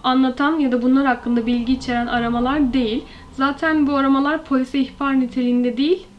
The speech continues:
aile aranarak verilmiş oluyor. Ve Haziran otuz günü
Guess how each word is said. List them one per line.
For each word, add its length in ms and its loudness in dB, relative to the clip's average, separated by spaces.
aile 560 0
aranarak 560 -4
verilmiş 480 -8
oluyor. 380 -6
Ve 60 -4
Haziran 480 0
otuz 320 -2
günü 280 -2